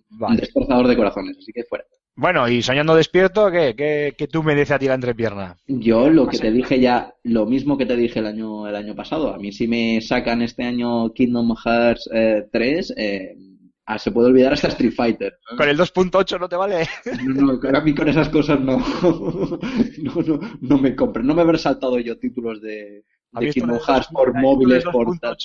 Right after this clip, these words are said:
Speaker 1: a mí ya me, me, me, me mata, ¿eh?
Speaker 2: A mí, a mí también, a mí también. Además me dicen, a mí, rumores, rumorología y demás que surge por ahí, que dice, "Oye, es que si no has jugado al no sé qué de móviles de la D S, al dos punto ocho, dos punto siete y demás, no te vas a enterar del tres". Yo, pues bueno, pues nada.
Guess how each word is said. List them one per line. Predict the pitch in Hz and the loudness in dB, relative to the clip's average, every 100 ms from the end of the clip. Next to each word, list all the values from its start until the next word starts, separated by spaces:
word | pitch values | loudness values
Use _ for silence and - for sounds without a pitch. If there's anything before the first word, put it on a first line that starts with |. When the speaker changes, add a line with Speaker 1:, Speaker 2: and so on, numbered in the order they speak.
| 165 | -8
Speaker 1:
a | |
mí | 156 | -4
ya | 160 | -2
me, | 151 139 | -2 -2
me, | 135 127 | -4 -6
me, | 123 | -6
me | 123 123 120 | -10 -8 -8
mata, | 123 123 - 101 | -6 -8 -10 -14
¿eh? | 135 - | -10 -8
Speaker 2:
A | - | -8
mí, | 131 | -6
a | 131 | -4
mí | 127 143 | -2 -2
también, | 147 113 107 101 | -4 -6 -8 -14
a | 104 | -16
mí | 120 | -12
también. | 120 110 107 | -10 -8 -6
Además | 120 127 143 139 | 0 4 4 4
me | 127 | 4
dicen, | 131 143 170 147 - | 4 4 0 -2 -4
a | 117 | -4
mí, | 127 127 123 - _ - | 0 0 -2 -4 _ 0
rumores, | 127 123 156 151 135 123 | 2 4 4 4 4 4
rumorología | 123 120 117 107 135 139 | 2 2 0 -2 -2 -2
y | 110 | -2
demás | 107 123 127 | -6 -8 -8
que | 113 | -6
surge | 135 117 117 | -6 -4 -4
por | 110 | -4
ahí, | 110 | -4
que | 113 | -4
dice, | 113 127 | -2 0
"Oye, | 151 | 0
es | - | -2
que | - | -4
si | 143 | -2
no | 143 | -2
has | 160 | -4
jugado | - 151 147 139 139 | -4 0 2 0 0
al | 123 123 123 120 | -2 0 0 0
no | 123 | -2
sé | 123 131 | -4 -2
qué | 147 | 0
de | 139 | 2
móviles | 135 139 135 135 | 2 2 2 0
de | 120 | -2
la | 113 113 | -4 -2
D | 123 | -2
S, | 135 - 139 131 | -2 -2 -2 0
al | 117 | 0
dos | 113 123 | -2 -4
punto | - 120 127 | -4 -4 -2
ocho, | 131 131 | 0 0
dos | 123 | -2
punto | 131 120 123 | -2 -4 -4
siete | 131 127 | -4 -4
y | |
demás, | 123 143 | -2 -2
no | 139 | -2
te | 123 | -2
vas | 123 | -4
a | |
enterar | 117 113 107 | -4 -4 -4
del | 104 107 | -4 -4
tres". | 123 | -2
Yo, | 110 110 107 | -2 -4 -10
pues | 110 104 | -16 -14
bueno, | 143 - | -18 -20
pues | _ | _
nada. | 123 | -20